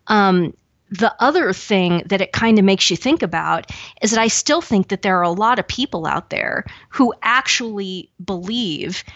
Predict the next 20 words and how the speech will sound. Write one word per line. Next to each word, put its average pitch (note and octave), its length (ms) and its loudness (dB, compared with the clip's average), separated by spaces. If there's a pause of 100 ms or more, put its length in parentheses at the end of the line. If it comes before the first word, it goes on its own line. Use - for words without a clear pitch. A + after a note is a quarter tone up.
(140)
that, F#3+ 320 0
like, F#3+ 280 -2
their G3 220 0
private, G#3 800 -2 (300)
their G3 120 2
private A3 480 0
Facebook G3+ 540 -4 (100)
message F#3 540 -2
conversations, D#3+ 1120 -2 (280)
and G3+ 380 2
if G3+ 200 -4
they, F#3+ 340 0
one G3 280 0
of G3+ 100 2
the F#3 100 -4
things F#3+ 260 2
that F#3 100 -2
I F3 100 0
think, F#3+ 280 2 (100)
um, E3+ 320 0